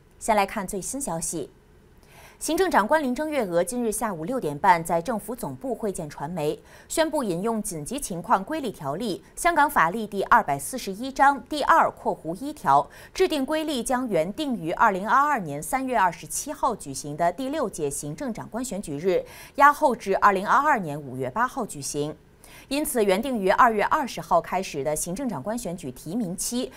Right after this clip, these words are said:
也压后至二零二二年四月三号至十六号。他指这次决定受香港抗疫两年以来最严峻的局面影响，为保障公共卫生和市民健康的大前提，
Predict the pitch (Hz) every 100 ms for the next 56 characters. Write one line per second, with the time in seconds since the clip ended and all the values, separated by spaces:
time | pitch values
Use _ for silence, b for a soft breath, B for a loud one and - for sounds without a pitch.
0 | B B 190 185 294 311 330 226 190 190
1 | 214 190 180 190 294 233 160 139 170 -
2 | 220 139 131 - 240 277 262 165 - 156
3 | 131 - 135 240 190 - 156 - - -
4 | - B B B 359 370 240 - 339 254
5 | 226 170 175 233 190 208 180 233 247 160
6 | - 226 190 156 143 147 147 220 143 143
7 | 156 170 262 165 143 202 330 262 165 -
8 | 139 165 262 160 147 - 147 240 - B
9 | B - 254 196 175 208 202 262 254 208
10 | 175 - 220 233 147 151 214 156 190 -
11 | 247 - 294 247 165 143 156 165 - 147